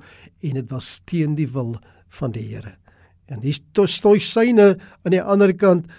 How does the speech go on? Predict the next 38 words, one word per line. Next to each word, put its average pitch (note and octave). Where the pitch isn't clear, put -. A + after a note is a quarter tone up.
se -
naam F3
is E3+
afgelei F#3
van F3
die E3
Griekse F3+
woord D#3
wat D3+
eintlik E3+
beteken E3+
afdak D3+
of C#3
die C#3+
Engelse E3
woord C#3
portico. C#3+
En D3+
dit -
verwys D#3+
daarna E3+
dat C#3
hulle E3
stigter -
het E3
vir F#3
agtenveertig F#3
jaar D3
onder C#3+
so E3
afdak C#3
het C3+
hy D3
geleer, C#3
het A#2
hy C3
geteach -
en B2+